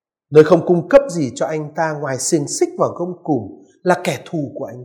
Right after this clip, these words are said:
ta. Và giữa việc sống trong điều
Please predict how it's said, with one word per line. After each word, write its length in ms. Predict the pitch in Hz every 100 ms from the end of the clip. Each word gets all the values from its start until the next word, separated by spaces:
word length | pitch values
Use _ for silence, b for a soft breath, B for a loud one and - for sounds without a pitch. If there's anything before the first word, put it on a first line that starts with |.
| -
ta. 100 | 120 - _ _ _ _ _ _ _ _ _ -
Và 260 | 127 92 - _ _ -
giữa 240 | 120 240 226
việc 160 | 151 -
sống 260 | - 190 262
trong 220 | 226 185
điều 120 | 139